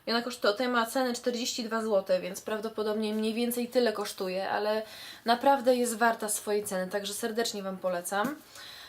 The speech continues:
E, jeśli chodzi o kolejną książkę, którą teraz będę czytała,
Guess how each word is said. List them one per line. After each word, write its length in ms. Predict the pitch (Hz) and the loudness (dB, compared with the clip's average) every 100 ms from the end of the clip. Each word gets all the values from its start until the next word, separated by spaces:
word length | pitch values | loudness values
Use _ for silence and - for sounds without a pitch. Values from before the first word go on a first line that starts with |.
| - | -2
E, 300 | - 226 226 | 2 4 4
jeśli 340 | 233 294 - | 4 2 2
chodzi 300 | 311 339 302 | 2 2 2
o 80 | - | 2
kolejną 440 | 277 302 320 320 311 | 4 6 6 4 2
książkę, 380 | - 254 - | 2 2 0
którą 260 | 240 220 214 | -4 0 0
teraz 200 | 233 233 | 0 0
będę 220 | 220 208 | -2 -2
czytała, 680 | 208 214 208 185 185 208 285 | -6 -6 0 2 4 6 4